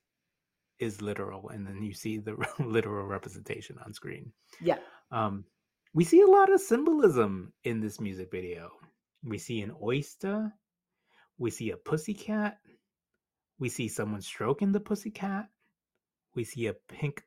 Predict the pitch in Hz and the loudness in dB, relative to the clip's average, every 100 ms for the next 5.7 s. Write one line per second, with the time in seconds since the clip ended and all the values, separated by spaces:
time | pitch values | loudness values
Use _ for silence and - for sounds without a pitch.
0 | - 117 139 147 156 160 165 180 175 - | -6 -4 0 0 0 0 -2 -6 -6 -8
1 | - _ _ _ _ _ _ _ - 110 | -20 _ _ _ _ _ _ _ -6 -4
2 | - 117 107 107 117 156 - 110 107 120 | -2 -2 0 -2 -4 -6 -2 -2 -2 -10
3 | _ _ _ _ 123 - 131 110 117 131 | _ _ _ _ -6 -2 0 0 0 -2
4 | 127 123 - 113 117 104 - 98 95 - | -2 -2 -2 0 0 -2 -2 -8 -8 -10
5 | 107 170 - 170 165 190 208 | -8 -6 -6 -2 -2 -2 -6